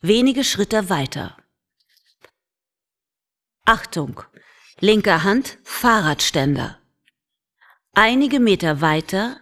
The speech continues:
bis zur Klinkerwand. Rechts entlang. Wenige Schritte weiter bis zur Glaswand. An der Glaswand orientieren. Wenige Schritte weiter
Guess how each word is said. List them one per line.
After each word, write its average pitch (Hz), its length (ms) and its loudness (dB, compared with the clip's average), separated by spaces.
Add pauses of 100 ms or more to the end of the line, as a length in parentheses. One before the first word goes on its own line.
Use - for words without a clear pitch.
bis 226 160 0
zur 170 180 -2
Klinkerwand. 143 920 -2 (1300)
Rechts 202 520 0
entlang. 139 600 -4 (1080)
Wenige 214 420 2
Schritte 170 420 -2
weiter 156 420 -2
bis - 240 -4
zur 233 180 -2
Glaswand. 165 800 -2 (1040)
An 180 180 2
der 151 140 0
Glaswand 202 840 0 (160)
orientieren. 175 1040 -2 (2000)
Wenige 190 440 2
Schritte 156 400 -4
weiter 170 600 -4